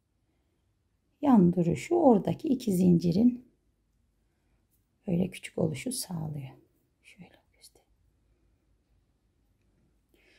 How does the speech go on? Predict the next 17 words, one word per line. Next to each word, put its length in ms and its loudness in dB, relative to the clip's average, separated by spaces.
Evet, 440 -2
ilk 440 0
zincirimiz 800 0
üç. 420 -4
Hemen 440 4
yuvanın 480 6
içine 440 0
girip 580 2
sabitliyorum. 1120 2
Diğer 340 6
yedi 320 6
tane 340 2
kirpiği 400 0
de 60 2
ikişer 360 0
zincirden 520 -2
yapacağım. 500 -6